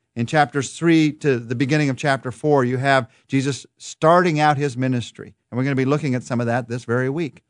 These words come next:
And then in chapter four to nine, you have Jesus' ministry in Galilee, him serving the people, healing the people, doing miracles, teaching the people. And then in chapter nine to nineteen, the most significant part of the book of Luke, you have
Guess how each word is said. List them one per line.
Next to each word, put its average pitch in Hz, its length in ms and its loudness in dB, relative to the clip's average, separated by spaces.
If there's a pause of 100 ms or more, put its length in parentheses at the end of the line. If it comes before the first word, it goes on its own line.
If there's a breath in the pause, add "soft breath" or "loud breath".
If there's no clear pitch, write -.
(100)
And 127 80 2
then 151 120 2
in 156 40 2
chapter 160 380 0
four 170 260 0
to 151 100 0
nine, 156 360 0
you 139 80 -2
have 139 160 2
Jesus' 139 480 -2
ministry 151 540 0
in 120 120 -2
Galilee, 123 560 -4 (260)
him 156 160 -2
serving 156 440 -2
the 147 40 -8
people, 147 360 -8
healing 143 420 -2
the 120 80 -8
people, 113 300 -12
doing 139 280 -2
miracles, 127 540 -6 (240)
teaching 120 400 -4
the 95 80 -12
people. 107 400 -16 (640)
And 123 100 0
then 151 100 2
in 135 100 0
chapter 170 400 0
nine 147 400 0
to 170 80 -8
nineteen, 151 760 -4 (540)
the 117 40 -6
most 131 240 -2
significant 151 720 -6
part 123 340 2
of 104 80 -8
the 107 80 -12
book 117 220 -12
of 107 80 -14
Luke, 131 260 -2
you 110 80 -8
have 123 260 -2